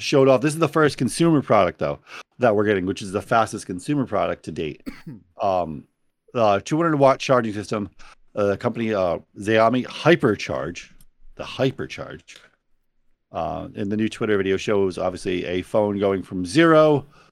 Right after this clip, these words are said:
Speaker 1: to a hundred percent charged in eight minutes. Uh, the phone charges to ten percent in forty-four seconds, uh, then quickly ramps up to two hundred watts. The phone, uh, what do you call it, achieves a fifty percent charge is in,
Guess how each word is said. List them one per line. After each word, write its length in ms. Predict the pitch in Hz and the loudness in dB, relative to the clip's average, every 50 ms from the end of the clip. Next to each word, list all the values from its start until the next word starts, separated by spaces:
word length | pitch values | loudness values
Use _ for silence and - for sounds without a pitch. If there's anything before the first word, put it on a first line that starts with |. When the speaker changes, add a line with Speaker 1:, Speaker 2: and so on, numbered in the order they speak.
| _ _ - | _ _ -8
Speaker 1:
to 160 | - 123 107 | -4 -2 0
a 20 | 107 | 2
hundred 160 | 123 131 123 | 2 2 2
percent 260 | 127 - 131 113 113 | 0 -2 -4 -4 -4
charged 560 | - - 104 98 95 92 90 82 - - _ _ _ _ | -2 0 2 2 2 2 0 -4 -8 -18 _ _ _ _
in 180 | - 107 90 - _ _ _ - | -10 -10 -10 -10 _ _ _ -10
eight 240 | 117 110 101 92 _ _ | -8 -6 -6 -8 _ _
minutes. 480 | - 101 98 101 92 - - _ - - _ _ _ _ _ _ _ - | -12 -8 -6 -6 -6 -8 -10 _ -20 -20 _ _ _ _ _ _ _ -2
Uh, 180 | 113 107 101 101 | 2 2 2 2
the 120 | 98 98 | 0 0
phone 180 | - 131 123 113 | 0 0 0 0
charges 500 | - 135 131 127 127 117 127 123 110 - | 0 2 2 2 2 2 0 -2 -4 -6
to 340 | - - 117 104 98 92 90 | -8 -6 -4 -4 -4 -4 -6
ten 220 | - - 107 98 | -6 -6 -6 -6
percent 460 | - 101 - - 120 117 117 110 110 | -6 -8 -10 -6 -4 -4 -4 -4 -8
in 200 | - 117 90 87 | -10 -10 -10 -10
forty-four 540 | 87 - 127 117 123 127 113 - 127 120 113 | -8 -4 -2 0 0 0 -2 -2 -2 -2 -2
seconds, 640 | - - 127 123 120 - 139 127 117 - - - - _ _ _ _ _ _ _ _ _ _ - - | -2 -2 -2 -2 -2 -2 -4 -4 -4 -8 -12 -20 -20 _ _ _ _ _ _ _ _ _ _ -6 -2
uh, 180 | 98 92 92 | 0 0 0
then 160 | 92 104 101 | 0 0 -2
quickly 320 | 95 - 135 131 - 135 117 | 0 -2 -2 -2 0 -2 0
ramps 300 | 104 113 117 101 - 127 | 0 0 -2 0 0 0
up 180 | 113 - - | 0 0 -2
to 120 | - - 90 | -4 -14 -14
two 220 | - - - 151 | -8 -4 -2 0
hundred 260 | 135 156 170 170 147 | 0 0 0 0 2
watts. 480 | 123 120 120 117 117 - - - - - _ _ _ _ _ _ _ | 4 6 6 6 6 4 0 -14 -20 -20 _ _ _ _ _ _ _
The 100 | - 113 | -8 -4
phone, 420 | - 131 120 117 113 107 98 85 - _ _ _ - | 0 0 2 2 2 -2 -2 -6 -8 _ _ _ -4
uh, 160 | 107 92 87 | -4 -2 -2
what 80 | 92 | -2
do 40 | 95 | -4
you 40 | 92 | -4
call 140 | - 101 90 | -2 -2 -2
it, 40 | 80 | -4
achieves 380 | 92 - - 127 120 110 90 104 | -4 -4 -2 0 0 -2 -2 -4
a 40 | |
fifty 220 | 98 131 143 139 131 | -6 -6 -6 -6 -6
percent 300 | 113 110 - 127 110 104 | -8 -6 -4 -6 -6 -6
charge 560 | - - 151 151 151 151 151 151 135 - - - _ | -2 0 2 2 4 2 2 0 -2 -4 -8 -16 _
is 220 | - 107 110 98 - | -8 -8 -6 -4 -4
in, 380 | 127 127 113 110 95 90 85 | -4 -4 -2 -4 -4 -4 -8